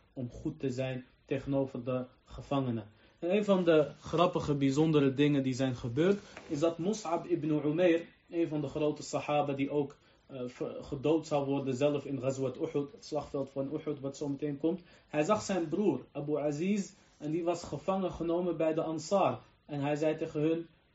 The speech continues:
"Maak hem goed vast, zet hem goed op slot, want zijn moeder heeft heel veel geld en ze zal hem vast met een goed bedrag kunnen vrijkopen." Dit is de liefde omwille van Allah Azza wa Jal.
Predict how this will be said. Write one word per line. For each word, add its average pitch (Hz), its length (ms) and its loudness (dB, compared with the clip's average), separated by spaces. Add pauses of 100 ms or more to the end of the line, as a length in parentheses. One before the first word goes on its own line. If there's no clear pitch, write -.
(600)
"Maak 214 280 2
hem 208 120 0
goed - 260 0
vast, - 460 0
zet 160 240 0
hem 190 100 2
goed 208 260 -4
op 202 120 -4
slot, - 520 0
want 147 220 -6
zijn 160 200 0
moeder 165 220 -2
heeft 143 260 -2
heel 156 200 2
veel 143 180 -2
geld 143 400 0 (280)
en 127 160 -6
ze 143 100 -10
zal 139 260 0
hem 135 160 0
vast - 340 0
met 143 160 -4
een 135 100 -4
goed - 280 -8
bedrag 135 480 0 (260)
kunnen 123 420 0 (140)
vrijkopen." 123 880 -4 (240)
Dit 143 220 -2
is 139 360 -6 (160)
de 127 140 -6
liefde 143 420 -2
omwille 135 440 0
van 135 180 -8
Allah 127 360 -4
Azza 123 240 -8
wa 127 140 -4
Jal. 120 260 -2